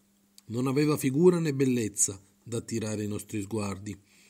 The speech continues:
né apparenza da farcelo desiderare. Disprezzato e rigettato dagli uomini, uomo dei dolori,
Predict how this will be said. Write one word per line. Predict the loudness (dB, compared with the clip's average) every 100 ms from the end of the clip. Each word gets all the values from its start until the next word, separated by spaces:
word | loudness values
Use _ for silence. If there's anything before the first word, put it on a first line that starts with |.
| -18 -4
né | 0
apparenza | 0 0 0 2 0 0 -2 -4 -6
da | -6
farcelo | -2 -4 -4 -4
desiderare. | -4 -4 -4 -6 -6 -10 -14 -16 _ _ -20 _ _ _ _ _ _ _ -6
Disprezzato | -4 0 0 2 4 4 6
e | 4
rigettato | 6 4 2 2 2 2
dagli | 4 6
uomini, | 6 4 0 -4 -6 -8 _ _ _ _
uomo | 4 6 6 4
dei | 4
dolori, | 4 4 2 0 -4